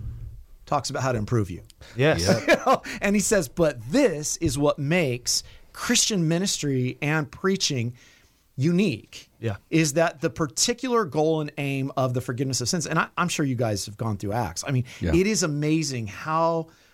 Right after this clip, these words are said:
Speaker 1: focused these guys are
Speaker 2: Mm-hmm.
Speaker 1: amidst persecution,
Speaker 2: Yeah.
Speaker 1: political problems, you know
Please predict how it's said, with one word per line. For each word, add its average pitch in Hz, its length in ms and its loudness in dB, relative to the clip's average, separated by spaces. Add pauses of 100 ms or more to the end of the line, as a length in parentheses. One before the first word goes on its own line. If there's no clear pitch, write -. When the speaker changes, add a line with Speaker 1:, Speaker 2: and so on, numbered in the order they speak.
(140)
Speaker 1:
focused 165 840 0
these 117 220 0
guys 101 340 0
are 90 400 -4
Speaker 2:
Mm-hmm. 101 280 -2 (520)
Speaker 1:
amidst 175 440 2
persecution, 160 1120 -2
Speaker 2:
Yeah. - 80 -16 (280)
Speaker 1:
political 170 580 4
problems, 131 920 0 (340)
you 156 160 0
know 107 240 -2